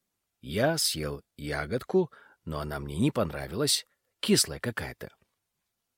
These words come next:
Пока стоял в размышлении, то ли купить эту малину, то ли всё-таки более вкусную поискать, другая бабушка мне и говорит: «Вот ходишь, тут пробуешь, а ничего не покупаешь.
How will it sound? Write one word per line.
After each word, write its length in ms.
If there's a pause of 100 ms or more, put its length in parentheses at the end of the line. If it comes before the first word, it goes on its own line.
(200)
Пока 280
стоял 360
в 60
размышлении, 880
то 100
ли 100
купить 460
эту 260
малину, 420
то 100
ли 100
всё-таки 360
более 300
вкусную 500
поискать, 540 (420)
другая 540
бабушка 720
мне 260
и 100
говорит: 640 (1040)
«Вот 360
ходишь, 680
тут 200
пробуешь, 760 (240)
а 180
ничего 420
не 120
покупаешь. 960